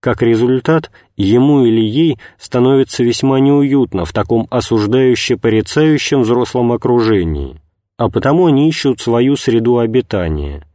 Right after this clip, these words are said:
и находят её в подвалах и на чердаках, где собираются стайки таких же, как они. И вот там уже ими займутся профессиональные наркодилеры, сутенёры и прочие специалисты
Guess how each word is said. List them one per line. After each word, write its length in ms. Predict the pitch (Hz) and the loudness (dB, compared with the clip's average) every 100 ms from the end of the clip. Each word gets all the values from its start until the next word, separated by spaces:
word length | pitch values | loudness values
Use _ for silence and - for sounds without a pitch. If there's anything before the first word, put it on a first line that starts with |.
| _ _ - | _ _ -2
и 100 | 147 | 2
находят 580 | 165 156 123 95 95 98 | 2 0 0 0 -2 -2
её 260 | 92 87 78 - - | -2 -4 -8 -20 -18
в 100 | - | -4
подвалах 580 | 123 120 147 143 117 117 | 0 2 2 0 -2 0
и 40 | |
на 140 | 113 | -2
чердаках, 760 | 107 120 110 120 - 87 76 78 _ _ | -2 -2 -2 -2 -4 -6 -6 -12 _ _
где 220 | 113 113 | -2 -2
собираются 680 | 107 120 117 120 113 107 107 | 0 0 0 0 0 -2 -4
стайки 480 | - - 156 156 135 | -4 -2 -2 0 -2
таких 380 | - 107 113 101 | -2 -2 0 0
же, 140 | 104 | 0
как 240 | 104 95 113 | -2 -4 -2
они. 380 | 110 87 65 - _ _ _ _ _ _ _ _ _ _ _ _ _ | 0 -2 -6 -14 _ _ _ _ _ _ _ _ _ _ _ _ _
И 60 | 123 | 0
вот 240 | 117 120 | 2 0
там 260 | - 165 147 | 0 2 2
уже 280 | 82 85 78 - - | 0 -4 -6 -14 -2
ими 200 | 165 170 | 2 2
займутся 640 | 113 117 120 147 160 - 123 | 2 0 2 0 -2 -4 -2
профессиональные 1080 | 127 117 123 - 131 131 147 135 127 117 | -2 -2 -4 -2 0 0 0 0 0 -2
наркодилеры, 960 | 110 127 120 - 90 104 147 139 127 120 | 0 -2 -2 -2 -2 0 0 0 0 -2
сутенёры 760 | - 113 - 113 143 151 135 - _ _ | -2 -2 0 2 2 2 -2 -4 _ _
и 100 | 131 | -4
прочие 480 | 120 151 135 - 110 | 0 2 0 0 -2
специалисты 920 | - 113 98 110 110 143 151 - 80 | -2 -4 -2 -2 0 0 -2 -4 -6